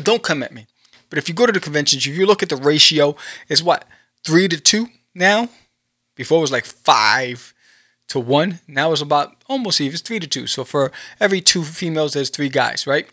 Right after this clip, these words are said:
So it's, you know, male dominated at the convention, on the conventions that are shopping. But most of the time they have a list. I got a hit list. I know what I'm gonna get. I'm gonna go in, go out. I don't really wanna talk,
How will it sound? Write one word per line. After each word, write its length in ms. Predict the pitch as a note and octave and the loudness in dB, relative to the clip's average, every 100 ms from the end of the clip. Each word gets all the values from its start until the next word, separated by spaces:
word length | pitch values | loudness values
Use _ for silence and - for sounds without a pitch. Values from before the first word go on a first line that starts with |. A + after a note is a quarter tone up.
| _ - | _ -4
So 100 | - | -2
it's, 240 | C4+ G#3 - | 0 -4 -8
you 80 | D4 | -6
know, 120 | A3 | -4
male 280 | D3+ E3 D3+ | 2 4 2
dominated 840 | B2+ B2 C#3+ C#3 C3+ B2+ B2+ B2 - | 0 -4 -2 0 -2 -2 -4 -4 -2
at 160 | B2+ | -2
the 80 | - | -2
convention, 540 | - C3+ C3 B2+ A#2+ - | -6 -6 -6 -6 -6 -4
on 80 | C3 | -6
the 80 | B2+ | -6
conventions 580 | B2 B2 A#2+ - - - _ _ _ _ _ _ _ _ | -6 -4 -2 -4 -8 -14 _ _ _ _ _ _ _ _
that 200 | C#3 C#3+ | 0 2
are 60 | B2 | 2
shopping. 480 | - C#3+ - - _ _ _ - - | 2 2 0 -8 _ _ _ -20 -2
But 140 | F3 | -2
most 220 | F3 A#3 A3+ | 2 2 2
of 80 | E3+ | 2
the 60 | |
time 140 | A3 F3+ | 2 2
they 100 | G#3 | 0
have 140 | F#3+ | -2
a 40 | |
list. 260 | D3+ G3 - | 2 2 4
I 80 | G#3+ | 4
got 120 | - | 4
a 40 | |
hit 180 | - G#3+ | 4 2
list. 200 | G3+ F3+ - | 2 2 2
I 60 | |
know 120 | F#3+ | 2
what 80 | G3 | 2
I'm 60 | D3+ | 2
gonna 120 | C3+ | 2
get. 220 | D3+ G3 | 4 4
I'm 80 | E3 | 2
gonna 100 | D3 | 2
go 220 | D3+ F3 | 2 4
in, 120 | G3 | 2
go 180 | D3 D3+ | 2 4
out. 180 | F#3+ - - | 4 2 -2
I 60 | |
don't 120 | - | 0
really 160 | G#3+ F3+ | 0 0
wanna 140 | C3+ | -2
talk, 380 | B2 A3+ - - | 4 4 4 6